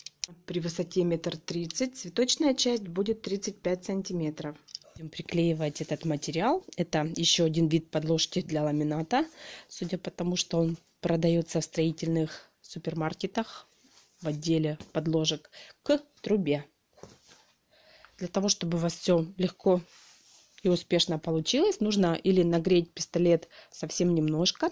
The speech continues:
или нагреть и потом остудить, потому что если вы будете наносить горячий клей непосредственно на эту плёнку, вы её прожжёте, и труба не приклеится.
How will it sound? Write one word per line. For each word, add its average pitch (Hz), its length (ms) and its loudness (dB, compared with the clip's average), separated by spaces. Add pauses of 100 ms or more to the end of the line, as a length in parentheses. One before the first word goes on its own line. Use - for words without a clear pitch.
или 208 200 2
нагреть 196 420 2
и 240 40 -2
потом 196 340 -2
остудить, 156 480 -4
потому 175 320 -2
что 175 180 -2
если 165 300 0
вы 156 140 -4
будете 160 340 -2
наносить 165 460 0
горячий 160 560 0 (440)
клей 165 460 6 (240)
непосредственно 165 720 0
на 160 180 4
эту 160 160 0
плёнку, 285 640 2
вы 190 200 4
её 202 340 4
прожжёте, 170 680 0
и 240 40 2
труба 185 320 0
не 247 120 8
приклеится. 147 680 -4